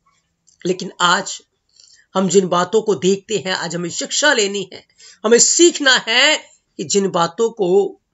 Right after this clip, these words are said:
आज हम देख रहे हैं अपने समय में पूरा होते हुए, कि आज जाति के, जाति के ऊपर और राज्य, राज्य के ऊपर चढ़ाई कर रहे हैं।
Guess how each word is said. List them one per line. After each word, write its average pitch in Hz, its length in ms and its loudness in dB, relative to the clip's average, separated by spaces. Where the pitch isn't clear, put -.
आज 156 220 -4
हम 156 140 -8
देख 175 320 -2
रहे 143 220 -14
हैं 135 220 -20
अपने 170 240 -8
समय 233 440 0
में 208 180 -2
पूरा 196 220 -4
होते 170 360 -10
हुए, 180 520 4
कि - 60 -12
आज 262 440 2
जाति 139 560 0
के, - 160 -4
जाति 214 460 0
के 302 120 -2
ऊपर 254 520 2
और - 100 -2
राज्य, 196 340 0
राज्य 185 320 0
के 196 160 -6
ऊपर 180 180 -8
चढ़ाई 156 340 -6
कर 151 160 -16
रहे - 260 -18
हैं। - 260 -20